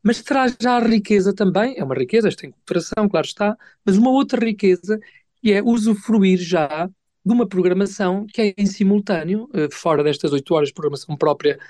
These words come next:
de acordo com, com o regime com que nós até agora estamos com aprovação em Portugal, que irá usufruir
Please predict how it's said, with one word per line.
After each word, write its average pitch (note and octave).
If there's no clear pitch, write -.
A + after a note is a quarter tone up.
de C#3+
acordo C3+
com, C3+
com D#3
o C#3+
regime C#3
com D#3
que E3
nós C#3
até D3
agora D3
estamos C3
com -
aprovação C#3
em B2+
Portugal, G#3+
que C4+
irá G#3
usufruir G3